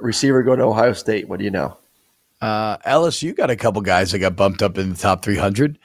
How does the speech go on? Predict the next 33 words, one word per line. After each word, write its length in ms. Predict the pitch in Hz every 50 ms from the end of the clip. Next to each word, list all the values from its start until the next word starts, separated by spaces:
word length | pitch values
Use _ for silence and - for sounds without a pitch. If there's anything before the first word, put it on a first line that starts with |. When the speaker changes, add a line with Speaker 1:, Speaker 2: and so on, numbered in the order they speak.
| - - - -
Speaker 2:
How 220 | - - 160 151 151
does 360 | 143 139 135 127 113 - - _ - - _ _ _ - -
the 420 | 143 156 139 120 113 104 - - - -
hundred 400 | - - - 160 156 139 156 147
and 140 | 147 139 -
twenty-fourth 680 | - 165 147 143 139 - - - 170 165 151 143 - - -
and 200 | 143 151 143 120
two 180 | - 160 156 139
hundred 320 | 131 156 151 143 165 160
and 140 | 185 180 156
sixtieth 640 | - - - 165 165 - - - 220 147 101 - -
ranked 300 | 98 90 80 78 - -
player 260 | - 110 92 87 90
sound, 500 | 85 - - 107 95 87 82 82 82 - - _
bitch? 440 | - 92 90 87 104 117 135 147 -
Speaker 1:
Nice. 440 | 82 - - - - - - - - - _ -
Speaker 2:
That's 200 | - 135 - -
what 100 | 139 113
I 100 | 113 113
thought, 520 | - - 165 165 - 196 185 147 123 - - -
okay? 580 | 120 123 120 98 - 131 131 139 147 151 160 _ _ _ - - - _ _ _ - 120
We 100 | 135 147
Speaker 1:
Nice. 80 | 131 -
Speaker 2:
coming. 340 | - - 190 185 160 123 107 - - 135 - - - 151 - -
<laughs> 460 | 214 180 - - - 202 160 - - -
Um, 540 | 170 147 135 135 135 131 127 123 120 117 - - - - - - - - - - - _ _ -
uh, 500 | 147 151 151 147 147 147 143 143 139 139
B 180 | 151 175 175
A 100 | 170 170 156
Stone 300 | - - 170 160 160 131
Cold, 320 | 170 160 151 147 135 123 147 - -
uh, 160 | 135 143 139
Ty, 340 | 135 - - 156 156 143 -